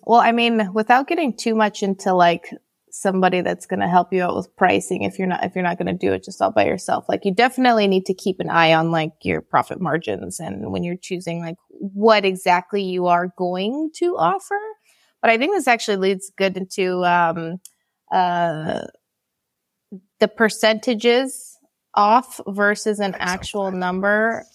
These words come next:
Speaker 1: Uh, yeah. Okay, good. <laughs> 'Cause I would love your answer. So, yeah. So, like, uh, so when you're setting up your Black Friday deal, um, or Cyber Monday deal or Cyber Week deal, uh, yeah, how do you know when you should do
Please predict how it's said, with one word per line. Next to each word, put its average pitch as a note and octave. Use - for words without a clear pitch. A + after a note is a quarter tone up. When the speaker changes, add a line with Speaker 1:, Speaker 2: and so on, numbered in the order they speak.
Speaker 1:
Uh, G3+
yeah. G3+
Okay, G3+
good. A3
<laughs> -
'Cause C#4
I A3+
would G3+
love B3
your A3+
answer. A#3+
So, B3+
yeah. C4
So, D4
like, C#4
uh, C4+
so C4
when C4
you're C4+
setting C4+
up B3+
your A3+
Black G3
Friday G#3
deal, F#3+
um, F3+
or G#3
Cyber F#3
Monday F3
deal F#3+
or F#3
Cyber F#3
Week F#3+
deal, G3
uh, G#3
yeah, A3+
how A#3+
do C4+
you C#4+
know A3
when G3+
you A#3
should G3+
do G3+